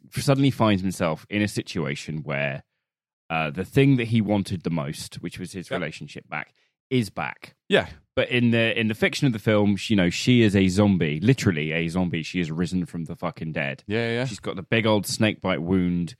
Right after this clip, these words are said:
Speaker 1: in her leg, and she's a little bit dopier than she used to be. And over ti-, over the time of the film, it begins to go more and more wrong, and it
Speaker 2: Mm-hmm.
Speaker 1: becomes more and more toxic. The things they argue about become pettier and pettier.
Speaker 2: Yep.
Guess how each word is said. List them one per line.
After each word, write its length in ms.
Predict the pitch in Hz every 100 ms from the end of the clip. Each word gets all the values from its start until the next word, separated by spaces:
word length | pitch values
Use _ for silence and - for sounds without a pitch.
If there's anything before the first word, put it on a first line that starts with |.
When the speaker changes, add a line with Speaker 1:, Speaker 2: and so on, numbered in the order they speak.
| _ _ _
Speaker 1:
in 160 | 110
her 100 | 101
leg, 400 | 90 82 80 73 _ _ _ _ _ -
and 100 | 131
she's 180 | 175 160
a 40 |
little 160 | 185 175
bit 140 | 180
dopier 420 | 190 190 - 120 87
than 100 | 82
she 160 | -
used 220 | 90 80 -
to 60 |
be. 240 | - 53 - -
And 440 | 127 131 131 120 - _ -
over 400 | 143 151 147 143
ti-, 180 | - 143
over 240 | 143 147
the 60 | 127
time 240 | - 127
of 40 | 113
the 60 |
film, 240 | - 104 92
it 120 | 90
begins 300 | 92 95 85
to 120 | -
go 340 | 92 82 82 78 -
more 160 | 90
and 80 | 85
more 180 | 87 82
wrong, 400 | 90 120 120 117
and 200 | - 92
it 100 | 90 117
Speaker 2:
Mm-hmm. 80 | 151
Speaker 1:
becomes 260 | 87 -
more 120 | 87 82
and 80 |
more 120 | 82 76
toxic. 520 | - 110 - 117 -
The 80 | 90
things 260 | - 80
they 140 | 80 80
argue 320 | 98 98 104
about 200 | 98 98
become 280 | - - 76
pettier 440 | 82 - 80 76
and 100 | 76
pettier. 560 | 110 98 - 98 92 98 -
Speaker 2:
Yep. 240 | 101 117